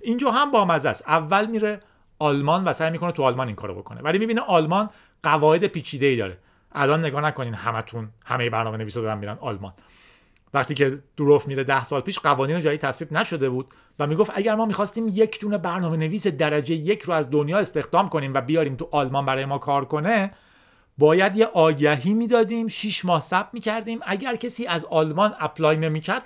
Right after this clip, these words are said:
می‌گفتیم از خارج نیرو میاریم. در نتیجه آلمان رو ول می‌کنن، می‌رن لندن، همین داستان هست. می‌رن آمریکا، اونجا هم کارشون پیش نمیره.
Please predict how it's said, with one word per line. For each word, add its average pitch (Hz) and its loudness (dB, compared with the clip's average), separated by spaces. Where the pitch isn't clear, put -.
می‌گفتیم 175 -2
از 165 0
خارج 139 0
نیرو 117 -6
میاریم. 92 -14
در 180 0
نتیجه 214 0
آلمان 170 4
رو 165 0
ول 143 4
می‌کنن، - -14
می‌رن 196 0
لندن، 127 0
همین 147 -6
داستان 101 -12
هست. - -20
می‌رن 233 0
آمریکا، 160 4
اونجا 220 6
هم 226 8
کارشون 127 -2
پیش 117 -10
نمیره. 101 -10